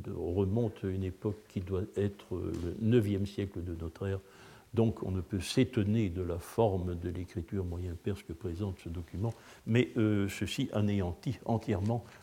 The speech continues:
euh, la possibilité de situer la mise par écrit de l'Avesta et l'invention de l'écriture, euh, destinée à le faire, euh, sous le règne de Chabour deux. En réalité, aujourd'hui, euh, il semble,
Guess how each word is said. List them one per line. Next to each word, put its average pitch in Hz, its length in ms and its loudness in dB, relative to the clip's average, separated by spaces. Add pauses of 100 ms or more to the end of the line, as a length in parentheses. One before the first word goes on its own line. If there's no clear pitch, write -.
(160)
euh, 95 300 2
la 90 140 0
possibilité 98 920 -2
de 98 100 -2
situer 98 580 -2
la 87 140 -2
mise 98 480 0
par 90 160 -2
écrit 90 320 -6
de 98 80 -12
l'Avesta 92 560 -2
et 90 100 -2
l'invention 98 680 -2
de 87 100 -6
l'écriture, 87 640 -4 (480)
euh, 90 260 0
destinée 92 560 -4
à 85 60 -4
le 85 80 -6
faire, 107 420 0 (540)
euh, 92 160 6
sous 127 180 2
le 107 120 8
règne 98 220 4
de 87 120 -2
Chabour 85 480 -4
deux. 80 200 -4 (440)
En 104 100 4
réalité, 104 640 4
aujourd'hui, 101 720 2 (160)
euh, 95 120 -4
il 92 120 -6
semble, 120 260 -2